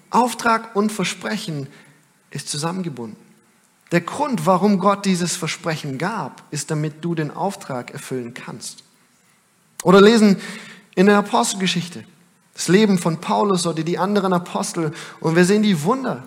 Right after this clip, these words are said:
die Gott durch ihnen bewirkt hat. Oder wie Gemeinden gegründet wurden, wie Menschen die Liebe Gottes erfahren haben durch sie und wir denken, wow,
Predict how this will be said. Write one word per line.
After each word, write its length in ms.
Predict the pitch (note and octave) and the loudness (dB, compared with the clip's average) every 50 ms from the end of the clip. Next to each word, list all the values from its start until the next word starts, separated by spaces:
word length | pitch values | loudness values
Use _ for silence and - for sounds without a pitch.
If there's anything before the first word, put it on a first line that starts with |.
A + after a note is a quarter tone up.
| - | -10
die 140 | D#3 D#3+ D3 | -10 -8 -2
Gott 300 | D3 F#3 G#3 G#3 G#3 - | 0 0 0 0 -2 0
durch 240 | G#3 G3 G3+ G3 - | 0 0 0 0 -2
ihnen 220 | F#3 F#3+ F#3 F3+ | -2 0 0 0
bewirkt 440 | E3 E3+ D#3 D3 F#3+ A3 A3 - - | 0 0 -2 -2 -4 -6 -6 -10 -14
hat. 200 | C#3+ A2+ A2+ - _ _ _ _ _ _ _ _ _ _ _ _ _ _ - | -16 -16 -18 -20 _ _ _ _ _ _ _ _ _ _ _ _ _ _ 2
Oder 280 | E3 F3+ F#3 F3+ F3 F3 - - - - - - - _ | 6 6 6 6 6 0 -8 -16 -18 -20 -20 -20 -20 _
wie 240 | - D3 F#3 D#3+ D#3+ | -2 0 0 0 2
Gemeinden 640 | D3 F#3+ F#3 F3+ G3 G#3+ B3 C4+ A3 G#3 F#3+ D#3 B2 | 4 4 6 6 6 4 2 0 -2 -2 -2 -2 -2
gegründet 640 | C3+ C#3+ C#3+ - - - G#3+ A3 A3+ A#3+ A#3 G3 F3+ | -8 -12 -12 -10 -6 2 2 2 4 2 0 0 0
wurden, 280 | F3 F3+ F3+ E3 D#3 | 0 0 0 -2 -2
wie 80 | D#3+ E3+ | -2 0
Menschen 440 | F3 F3+ G3 A3 B3 A#3+ - A3+ G3 | 2 2 2 2 0 0 0 0 0
die 120 | F3 F3 | 0 2
Liebe 260 | E3+ F#3+ A3+ G#3 A3 | 2 2 2 2 2
Gottes 340 | F3+ G3+ G#3+ A3+ A3 G#3 G3+ | 4 4 2 2 2 -2 -2
erfahren 480 | G3 F3 - - G#3+ - A3+ G#3+ G3 F3 | -2 -2 0 0 0 0 0 2 2 2
haben 240 | F3+ F3+ F3+ F3+ E3+ | 2 2 2 2 2
durch 220 | E3+ E3 D#3+ - | 2 0 -2 -2
sie 360 | - - A#3 A#3 G#3 F#3 F3 - - - - - - - _ | -4 -4 -2 -2 -2 -2 -2 -6 -14 -18 -18 -20 -20 -20 _
und 120 | - D#3 D#3+ | -6 -2 0
wir 60 | F#3 | 0
denken, 220 | G#3 F3+ D#3 D#3+ | 0 0 -2 -6
wow, 360 | E3 G#3+ C#4 - G#3+ D3 - | -6 -6 -8 -8 -10 -12 -14